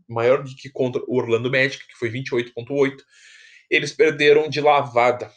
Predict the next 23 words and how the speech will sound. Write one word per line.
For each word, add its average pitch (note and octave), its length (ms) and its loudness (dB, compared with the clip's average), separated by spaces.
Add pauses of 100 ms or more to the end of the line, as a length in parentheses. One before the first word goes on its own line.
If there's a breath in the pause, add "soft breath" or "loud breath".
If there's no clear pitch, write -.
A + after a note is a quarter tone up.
(120 soft breath)
O - 60 -20
que C#3 80 -12
que D#3 80 -8
é D3 40 -4
perder C#3+ 220 -8
de C#3 60 -10
lavada B2+ 320 -4
na B2 60 -12
N B2 140 -14
B A2+ 120 -10
A? G#2 160 -6
É - 20 -6
perder A#2+ 560 -4
quatro C#3 400 -2
partidas, C3+ 760 -6 (360)
só A#2+ 280 -6
ter E3 180 -6
quatro E3+ 220 -2
partidas F3+ 360 -4
e F#3 60 -4
perder F3+ 220 -2
as D3+ 100 -2
quatro. - 260 -6